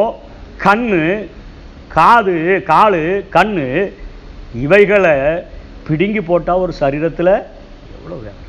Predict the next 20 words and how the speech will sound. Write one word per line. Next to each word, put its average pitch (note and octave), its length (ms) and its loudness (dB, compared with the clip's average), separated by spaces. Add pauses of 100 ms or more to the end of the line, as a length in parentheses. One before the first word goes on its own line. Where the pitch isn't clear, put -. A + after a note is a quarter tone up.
ஒரு C3 180 -14
கால்ல B2 360 -6
முள்ளு C#3 320 -6
குத்துறா G3 280 -4
கூட F#3+ 200 -4 (260)
ஐயோ C4 640 2
அப்படின்னு G#3 260 -6
கத்திடணும். C3 480 -6 (480)
ஒரு E3 120 -2
லேசா A#3 400 2
ரத்தம் F#3 320 0
வந்தாலே G#3+ 300 0
வலி E3+ 300 -2
தாங்க F#3 320 -2
முடியறதில்ல. D#3+ 500 -6 (540)
அடிபட்டுருச்சுன்னா G3 600 -4
நமக்கு F#3 280 -4
அவ்வளோ F3+ 280 -6
வேதனை F3+ 360 -4
உண்டாகும். A#2+ 420 -10